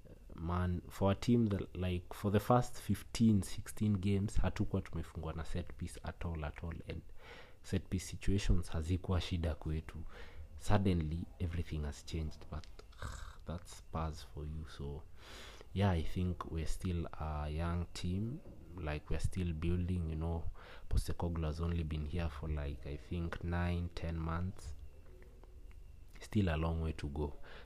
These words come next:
Still a very, very long way to go. Because, uh, I mean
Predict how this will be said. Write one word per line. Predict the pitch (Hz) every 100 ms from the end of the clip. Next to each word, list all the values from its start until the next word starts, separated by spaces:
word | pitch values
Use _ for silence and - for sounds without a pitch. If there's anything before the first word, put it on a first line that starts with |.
| -
Still | - - 87
a | 80
very, | 76 80 80
very | 76 78 76
long | 76 76 76
way | 76 -
to |
go. | 71 67 104 - - - -
Because, | 104 - 107 107 - - - -
uh, | 92 92 90 87 87 85 - - - - - - - - - - - - - -
I | 95
mean | 92 98 98 90 80 76